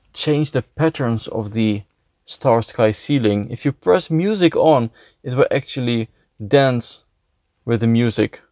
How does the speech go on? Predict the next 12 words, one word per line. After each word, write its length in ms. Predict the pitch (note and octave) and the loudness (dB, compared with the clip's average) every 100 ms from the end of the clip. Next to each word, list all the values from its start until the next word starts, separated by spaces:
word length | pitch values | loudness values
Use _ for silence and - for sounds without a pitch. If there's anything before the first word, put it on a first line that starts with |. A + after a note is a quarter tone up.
| _ _ _ _ | _ _ _ _
the 140 | B2+ | -6
beat. 400 | G#2 C3+ A#2 - _ _ _ _ _ _ _ _ _ _ _ _ _ _ - | 0 2 2 -2 _ _ _ _ _ _ _ _ _ _ _ _ _ _ -14
So 160 | - D3+ | 0 4
let's 280 | G3+ - - - _ _ _ _ _ _ _ | 4 2 -6 -12 _ _ _ _ _ _ _
put 220 | G#3 A3 | -2 4
up 140 | G3+ D3+ | 2 2
the 80 | |
television 480 | C#3+ E3+ F#3 D3+ C3+ | 4 4 4 0 -4
screen 440 | A#2 - G#2+ G#2 G#2 - _ _ _ _ _ _ - _ _ _ _ _ - _ - | -4 -2 0 0 -6 -16 _ _ _ _ _ _ -20 _ _ _ _ _ -20 _ -2
with 220 | B2+ F3 | 2 4
the 100 | E3+ | 2
glass 600 | B2 C3 B2+ B2 - | 2 6 6 4 -2